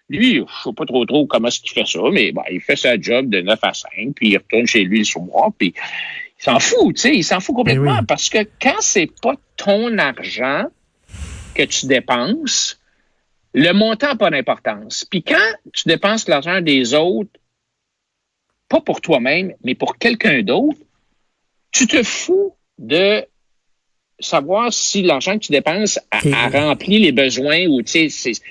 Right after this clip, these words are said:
Speaker 1: c'est-tu, en anglais, on dit good value for money, tu sais. Alors, tu t'en fous complètement. C'est ça qui est le, qui est un peu le problème. Puis c'est pas, oui, je comprends, tu sais, M. Legault dit, ah, mais là, tu sais, il faut, euh,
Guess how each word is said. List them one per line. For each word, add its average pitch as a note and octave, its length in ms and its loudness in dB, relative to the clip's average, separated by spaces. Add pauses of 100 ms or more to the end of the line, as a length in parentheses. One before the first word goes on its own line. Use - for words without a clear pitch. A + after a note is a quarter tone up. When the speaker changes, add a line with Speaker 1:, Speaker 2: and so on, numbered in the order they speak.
(140)
Speaker 1:
c'est-tu, - 720 0 (380)
en C3+ 140 -2
anglais, C#3 220 4
on F3 80 0
dit C3+ 160 0
good C#3+ 320 2
value B2 420 2
for B2 240 -4
money, A2 520 0
tu - 60 -20
sais. F3 220 0 (340)
Alors, F#3 200 0
tu - 140 -4
t'en F4+ 180 0
fous - 220 0
complètement. C#3+ 640 0 (400)
C'est - 180 0
ça G#4+ 200 2
qui - 120 0
est D#3+ 40 6
le, B2+ 220 2
qui C3 140 -12
est B2 140 -8
un A#2+ 60 -6
peu F#3 100 -10
le F3+ 60 -10
problème. D3 540 -2 (640)
Puis F3+ 260 0
c'est G#3+ 360 0
pas, E4 440 0 (760)
oui, D3+ 260 4
je - 80 -2
comprends, C3 580 2
tu A#2+ 160 -2
sais, A2+ 240 -6
M. A#2+ 60 2
Legault A2 280 4
dit, A2 280 2
ah, A#2+ 180 2
mais G2 140 2
là, F#2+ 200 2
tu - 60 -20
sais, G3+ 120 2
il G2+ 120 2
faut, G3 380 2
euh, - 20 -2